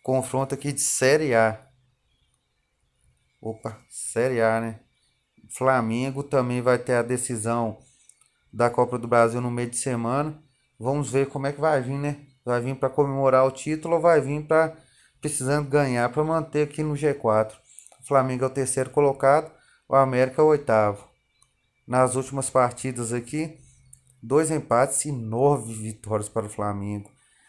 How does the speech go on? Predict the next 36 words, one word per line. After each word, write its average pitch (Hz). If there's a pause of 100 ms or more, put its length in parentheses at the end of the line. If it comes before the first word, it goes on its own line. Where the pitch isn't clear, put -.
(160)
Jogando 127
em 131
casa 127
aqui 127
o 135
América 113
empatou 123
um, 120 (380)
de 120
um 131
a 127
um, 147
dois 143
a 135
dois, 127
perdeu 131
de 123
um 147
a 139
zero 127
e 135
três 143
a 139
dois. 104 (880)
O 131
Flamengo, 147 (160)
é 135
o 151
Flamengo, 127
né? 123 (560)
Vamos 123
colocar 135
aqui 127
coluna 135
dois, 131
Flamengo. 123